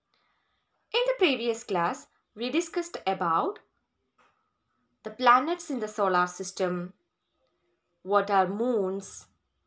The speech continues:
what are orbits, et cetera. Okay, so can you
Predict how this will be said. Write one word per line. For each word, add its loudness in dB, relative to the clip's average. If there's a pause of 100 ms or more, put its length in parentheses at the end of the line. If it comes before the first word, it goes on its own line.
what -2
are 0
orbits, -2 (500)
et -4
cetera. -8 (1040)
Okay, -2 (840)
so -4
can 2
you 2